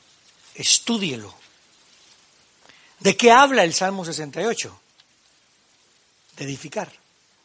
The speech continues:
Fíjese pues, verso uno. "Dios se levantará y se dispersarán sus enemigos, huirán de su presencia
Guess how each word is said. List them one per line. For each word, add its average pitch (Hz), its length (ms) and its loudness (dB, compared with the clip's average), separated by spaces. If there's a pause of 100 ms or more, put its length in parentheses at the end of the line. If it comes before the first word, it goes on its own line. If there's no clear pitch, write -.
(1600)
Fíjese 190 320 -4
pues, - 280 -10 (760)
verso 185 720 -2 (760)
uno. 151 360 -4 (3250)
"Dios 214 300 4
se 226 100 6
levantará 180 560 4
y 214 60 0
se 196 120 0
dispersarán 160 640 -2
sus 185 160 -2
enemigos, 180 760 -4
huirán 151 440 -2
de 185 100 -4
su 156 160 -4
presencia 170 680 -4